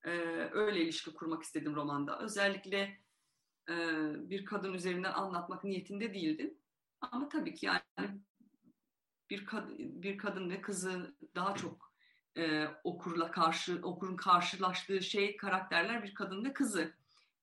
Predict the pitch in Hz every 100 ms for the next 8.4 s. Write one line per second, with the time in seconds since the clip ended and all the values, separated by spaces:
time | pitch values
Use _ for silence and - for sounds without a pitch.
0 | _ 247 196 175 170 160 160 175 156 165
1 | 160 170 165 160 175 170 165 165 - 170
2 | 170 180 170 165 180 269 330 240 403 -
3 | _ _ _ _ _ _ _ _ _ 196
4 | 196 226 196 233 226 202 208 196 196 202
5 | 202 196 180 185 175 190 180 180 - -
6 | _ _ _ - 165 156 151 147 151 -
7 | 185 156 165 147 147 - 147 147 147 143
8 | 135 139 -